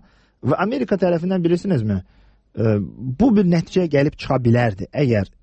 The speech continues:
Ermənistan dövləti və milləti rasional bir millət olsaydı. Lakin o milləti, mən, məsələ, bu danışıqlardan bir nəticə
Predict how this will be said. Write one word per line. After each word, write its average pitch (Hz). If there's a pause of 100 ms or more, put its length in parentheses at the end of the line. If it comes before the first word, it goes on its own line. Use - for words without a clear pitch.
(140)
Ermənistan 139
dövləti 110
və 107
milləti 123
rasional 143
bir 90
millət 78
olsaydı. 67 (500)
Lakin 170
o 170
milləti, 135
mən, 147
məsələ, 113
bu -
danışıqlardan 117
bir 117
nəticə 113